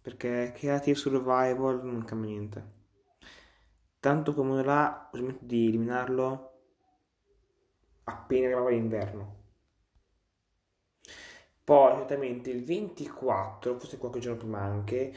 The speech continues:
comunque per il venticinque caricherò il video dell'albero di Natale, penso, che farò un video di Natale, ok, dipende, o, o caricherò il video di Natale o farò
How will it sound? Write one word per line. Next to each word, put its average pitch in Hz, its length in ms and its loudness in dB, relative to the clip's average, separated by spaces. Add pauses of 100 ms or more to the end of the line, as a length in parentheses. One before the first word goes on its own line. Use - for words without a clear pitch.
(160)
comunque 139 180 -2
per 151 180 6
il 147 60 2
venticinque 185 540 -4
caricherò 151 480 4
il 120 80 2
video 120 280 0
dell'albero 120 300 2
di 117 60 0
Natale, 120 380 0
penso, 107 440 -4
che 127 140 -10
farò 113 240 0
un 113 100 0
video 117 160 -2
di 113 60 -2
Natale, 113 300 -2
ok, 117 440 -2
dipende, 107 460 -4
o, - 120 2
o 113 200 6
caricherò 139 280 6
il 131 100 8
video 123 100 0
di 131 60 -8
Natale 127 220 -2
o - 40 -12
farò 113 600 4